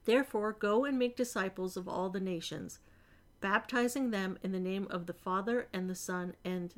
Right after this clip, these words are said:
the Holy Spirit. Teach these new disciples to obey all the commands I have given you, and be sure of this, I am with you always, even to the end of the age.'" We have two notes for that section. The first from Matthew twenty-eight,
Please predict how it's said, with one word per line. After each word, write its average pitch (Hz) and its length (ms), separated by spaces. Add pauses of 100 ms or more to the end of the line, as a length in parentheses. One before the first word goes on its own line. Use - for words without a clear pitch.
the 185 80
Holy 180 340
Spirit. - 480 (260)
Teach 285 360
these 320 220
new 240 140
disciples 196 680
to 185 200
obey 190 400
all 190 300
the 220 120
commands 196 600
I 170 80
have 170 160
given 165 300
you, 151 280
and 202 140
be 226 140
sure 196 260
of 180 140
this, - 360 (120)
I 202 140
am 226 160
with 208 220
you 208 100
always, - 580 (120)
even 247 380
to - 120
the 214 200
end 196 200
of 185 100
the - 200
age.'" 196 420 (300)
We 254 140
have 277 140
two 320 200
notes 302 240
for 214 120
that - 240
section. - 640 (380)
The 214 120
first 254 440
from 226 280
Matthew 208 400
twenty-eight, 220 800